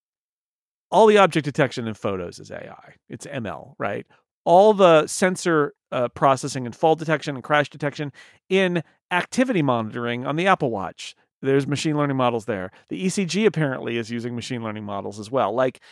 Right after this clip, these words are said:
Apple has built a lot of machine learning models in, in a lot of places. What they haven't done is built it into Siri. And they haven't released a beta chatbot on the web. And so then they're accused of being behind. And it's like, maybe they're behind,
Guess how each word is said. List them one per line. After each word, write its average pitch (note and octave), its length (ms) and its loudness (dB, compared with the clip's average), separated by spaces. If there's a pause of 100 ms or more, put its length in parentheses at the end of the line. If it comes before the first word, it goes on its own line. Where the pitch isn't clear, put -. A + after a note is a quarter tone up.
(200)
Apple B3 320 4
has D3+ 140 0
built F3 340 2
a C#3 100 -2
lot D3+ 240 4
of F3 60 4
machine D#3 300 -2
learning C3 240 -2
models A#2 400 -2
in, A2+ 240 -2 (340)
in E3+ 80 2
a D3+ 80 4
lot D3 180 6
of B2+ 80 -2
places. E3+ 480 -2 (260)
What D#3+ 120 4
they E3 100 6
haven't F3+ 300 4
done B2+ 380 0 (320)
is C#3+ 160 2
built D3 220 2
it B2+ 60 -2
into A2 160 -6
Siri. C3 480 -4 (380)
And C#3 100 -2
they D#3 60 4
haven't F3+ 240 2
released D#3+ 280 0
a C#3 40 -2
beta C3 240 2
chatbot A2+ 480 0
on A2 120 -6
the A2 80 -6
web. G#2+ 260 -2 (360)
And C#3+ 140 -6
so D#3 300 2 (180)
then D#3+ 240 2
they're D#3 200 4
accused D#3+ 360 0
of C3+ 60 -6
being C3 160 -4
behind. A#2+ 360 -4
And A2+ 60 -8
it's A#2+ 120 -12
like, D3 140 -6
maybe F#3 360 0
they're D3+ 140 4
behind, A2+ 520 -8